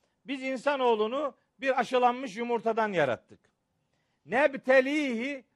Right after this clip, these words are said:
onu imtihan edeceğiz. İnsanoğlunu deneyeceğiz, imtihana tabi tutacağız. Bunun için "fecealnahu semi'an basira." İnsanoğlunu hakikati duyacak ve gerçeği görebilecek bir özellikte yarattık.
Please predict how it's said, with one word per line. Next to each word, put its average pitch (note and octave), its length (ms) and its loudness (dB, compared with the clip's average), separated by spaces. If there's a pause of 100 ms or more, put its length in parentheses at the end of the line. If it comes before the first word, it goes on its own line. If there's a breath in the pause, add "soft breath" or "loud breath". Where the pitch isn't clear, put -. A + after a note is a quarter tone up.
(220)
onu C4+ 280 0
imtihan C#4+ 420 2
edeceğiz. C#3+ 480 0 (140)
İnsanoğlunu A#3+ 880 0 (240)
deneyeceğiz, G#3+ 640 0
imtihana A3 480 0
tabi G3+ 340 0
tutacağız. A#2+ 500 -8 (460)
Bunun E4 240 -8
için G#3 380 -6 (220)
"fecealnahu C4 840 2
semi'an C4 580 -2
basira." G#3 560 -2 (300)
İnsanoğlunu A3 800 0 (240)
hakikati A#3+ 720 -2
duyacak A#3+ 580 0 (540)
ve G3+ 280 2 (140)
gerçeği B3 500 2
görebilecek A#3 720 2
bir A#3 80 -6
özellikte A3 560 0
yarattık. D3 440 0